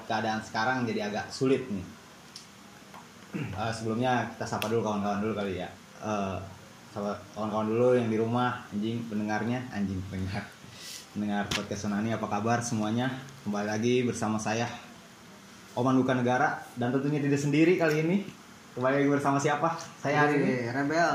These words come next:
Speaker 1: Waduh, waduh, Rebel. Kemana aja nih? Koyok. Waduh.
Speaker 2: Seperti manusia Indonesia pada umumnya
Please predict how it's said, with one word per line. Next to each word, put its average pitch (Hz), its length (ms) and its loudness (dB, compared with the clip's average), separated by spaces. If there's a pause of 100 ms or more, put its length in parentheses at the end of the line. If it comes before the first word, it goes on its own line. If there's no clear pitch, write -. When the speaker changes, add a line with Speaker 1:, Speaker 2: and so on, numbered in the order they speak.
Speaker 1:
Waduh, 143 460 4
waduh, 120 220 4
Rebel. 120 380 2 (340)
Kemana 143 420 4
aja 180 140 6
nih? 196 100 6 (240)
Koyok. 165 320 4 (240)
Waduh. 104 380 -2 (180)
Speaker 2:
Seperti 202 460 4
manusia 185 560 4 (380)
Indonesia 151 500 0
pada 143 180 0
umumnya 143 400 4